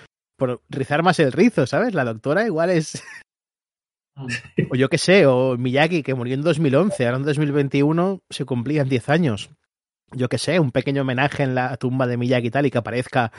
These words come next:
Speaker 1: la protagonista de Karate Kid cuatro. No sé, mil y un detalles, pero que no sé cómo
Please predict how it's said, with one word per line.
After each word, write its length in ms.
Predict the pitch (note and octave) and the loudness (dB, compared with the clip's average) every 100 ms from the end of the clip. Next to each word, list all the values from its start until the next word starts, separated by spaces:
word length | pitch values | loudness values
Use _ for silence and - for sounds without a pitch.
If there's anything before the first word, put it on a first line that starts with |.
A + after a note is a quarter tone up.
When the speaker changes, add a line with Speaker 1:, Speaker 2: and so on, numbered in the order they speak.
| - - _ _ _ _ - D#3+ | -20 -20 _ _ _ _ -20 -14
Speaker 1:
la 160 | C3+ B2+ | -14 -12
protagonista 540 | C3+ B2 A#2 C#3 C#3 | -10 -8 -4 -4 -4
de 80 | B2 | -6
Karate 240 | C#3 B2+ | -6 -6
Kid 100 | A#2+ A#2 | -6 -2
cuatro. 340 | F3+ D#3+ G#2 _ _ _ _ _ _ - | 0 0 -6 _ _ _ _ _ _ -8
No 80 | |
sé, 160 | C#3+ C3+ | -2 0
mil 160 | C3+ D#3 | 4 6
y 40 | |
un 80 | E3 | 6
detalles, 480 | D#3+ D3 D#3+ G#3+ - | 4 4 2 0 -2
pero 200 | B2+ A#2 | -6 -4
que 100 | A#2+ | -6
no 80 | B2+ | -6
sé 120 | C#3+ | -6
cómo 400 | C#3 B2 A2+ | -4 -2 -4